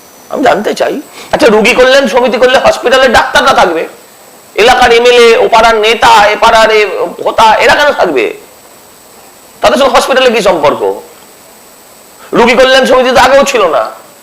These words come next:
তখন কি হসপিটালে চিকিৎসা হয়নি? হাসপাতাল তো সর-, বামফ্রন্ট আমলেও যা ছিল এখনো তাই আছে, মৃত্যুপুরী। রোগী কল্যাণ সমিতি ওনার কোন কাজে লেগেছে? আর এত বছর যে রোগী কল্যাণ সমিতির যে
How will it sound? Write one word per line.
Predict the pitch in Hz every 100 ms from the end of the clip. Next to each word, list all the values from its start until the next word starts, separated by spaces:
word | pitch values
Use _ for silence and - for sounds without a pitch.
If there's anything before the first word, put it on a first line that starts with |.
| - -
তখন | 180 233
কি | 240
হসপিটালে | - 233 240 240
চিকিৎসা | 226 247 -
হয়নি? | 247 311 262 156 - - - - - - - - - - - - - - - -
হাসপাতাল | - 190 185 233 240 254 -
তো | 254
সর-, | 190 185
বামফ্রন্ট | 165 143 196 185 226 220
আমলেও | 247 262 269
যা | 208
ছিল | 226 311
এখনো | 294 220 226 226
তাই | 175 156
আছে, | 110 - - - - - - -
মৃত্যুপুরী। | 208 - 147 107 78 - - - - - - - - - - - -
রোগী | 226 262
কল্যাণ | 262 262 240
সমিতি | 262 254
ওনার | 254 247
কোন | 269 269
কাজে | 262
লেগেছে? | 254 254 - - - - - - -
আর | 185
এত | 214 - -
বছর | 247 262 247
যে | 254
রোগী | 247 262
কল্যাণ | 254 262 254
সমিতির | - 247 226 208
যে | 226